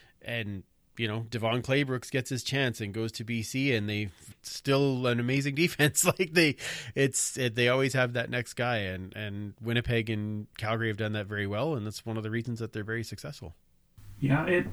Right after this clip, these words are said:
Speaker 2: it's gonna be interesting. When do you think that, uh, Edmonton has to have that new coach in place?
Speaker 1: Personally, I think it has to be in place before free agency. Uh, just, again,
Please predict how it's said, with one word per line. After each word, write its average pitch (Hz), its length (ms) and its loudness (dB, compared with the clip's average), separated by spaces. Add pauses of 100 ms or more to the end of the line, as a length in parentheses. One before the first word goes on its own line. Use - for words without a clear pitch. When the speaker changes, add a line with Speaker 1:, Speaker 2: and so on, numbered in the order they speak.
Speaker 2:
it's 156 160 4
gonna 190 200 10
be 196 200 8
interesting. 143 500 6
When 202 160 10
do 285 80 6
you 262 120 12
think - 640 4 (840)
that, 135 200 8 (180)
uh, 131 320 8
Edmonton 147 380 8
has - 460 6
to 135 100 2
have 113 320 4
that - 320 0
new 127 220 10
coach - 640 2
in 113 220 8
place? - 500 -2 (640)
Speaker 1:
Personally, 208 720 0
I 117 80 0
think 117 200 0
it 110 80 0
has 113 240 4
to 120 60 -4
be 110 140 0
in 101 80 0
place 92 240 -6
before 87 480 -8 (240)
free 95 220 -10
agency. 82 480 -10 (520)
Uh, 123 200 -4 (100)
just, 131 340 0
again, 113 460 2